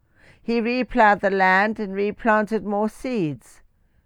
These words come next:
and had an excellent harvest. So the orphans had food for the next six months, which meant that we could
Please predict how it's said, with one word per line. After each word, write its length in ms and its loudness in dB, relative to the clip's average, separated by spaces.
and 160 -2
had 260 2
an 180 -6
excellent 540 -6
harvest. 800 -4
So 240 0
the 280 2
orphans 640 0
had 240 0
food 480 -4
for 180 -2
the 140 -2
next 420 -6
six 340 -8
months, 580 -8
which 260 -6
meant 520 -2
that 220 -2
we 240 -4
could 460 -2